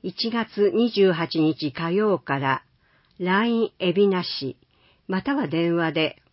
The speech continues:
子育て支援センターへ。リフレッシュ講座、パパと一緒、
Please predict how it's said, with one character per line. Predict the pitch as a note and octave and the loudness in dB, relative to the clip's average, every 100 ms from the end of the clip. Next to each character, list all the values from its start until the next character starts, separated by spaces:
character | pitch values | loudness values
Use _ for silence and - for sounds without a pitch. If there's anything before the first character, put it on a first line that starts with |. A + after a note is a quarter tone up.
| - | -6
子 | F#3 | -4
育 | B3 A3+ E3+ | -2 -4 -2
て | D3+ | -2
支 | - F3 | 0 0
援 | F#3+ F3+ | 0 0
セ | F3+ E3 | 0 -2
ン | |
タ | - D3 C3 | -2 -4 -2
ー | |
へ。 | C3 B2+ - - _ _ _ _ _ _ _ _ _ _ _ _ _ _ _ _ _ _ _ _ _ - | -4 -8 -14 -20 _ _ _ _ _ _ _ _ _ _ _ _ _ _ _ _ _ _ _ _ _ -2
リ | F#3 | 0
フ | F#3 C#4 | 2 2
レ | C4+ | 4
ッ | |
シ | B3+ - A#3+ | 2 -2 -4
ュ | |
講 | A3+ A3+ G#3 E3+ | 0 4 4 4
座、 | - D3+ - - _ _ _ _ _ B3 | 0 -4 -4 -10 _ _ _ _ _ -4
パ | |
パ | B3+ G3+ | -2 -2
と | E3 | 0
一 | D3+ C3 - E3 | 0 -2 -4 -4
緒、 | C#3 | -4